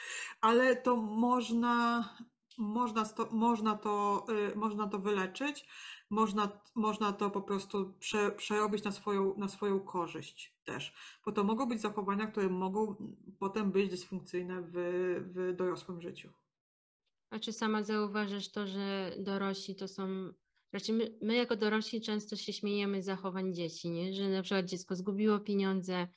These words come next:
Speaker 2: czy że miało zapłacić za wycieczkę, a tak naprawdę poszło sobie do sklepu i nakupowało nie wiadomo ile tam paluszków i lizaków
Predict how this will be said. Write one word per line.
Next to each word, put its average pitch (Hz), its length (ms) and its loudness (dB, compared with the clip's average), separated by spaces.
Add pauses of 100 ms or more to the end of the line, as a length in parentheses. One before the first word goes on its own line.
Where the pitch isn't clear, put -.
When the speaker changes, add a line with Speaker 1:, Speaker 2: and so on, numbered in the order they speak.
(180)
Speaker 2:
czy - 160 -4
że 185 120 2
miało 185 220 2
zapłacić 190 460 0
za 190 120 2
wycieczkę, 196 540 0
a 185 160 2
tak 190 200 -10
naprawdę 190 360 -2
poszło 190 280 -8
sobie 185 180 -4
do 180 80 -8
sklepu - 360 -2
i 185 60 4
nakupowało 185 920 2
nie 190 120 0
wiadomo 190 340 0
ile 185 140 0
tam 190 160 0
paluszków 190 460 0
i 196 40 0
lizaków 185 560 0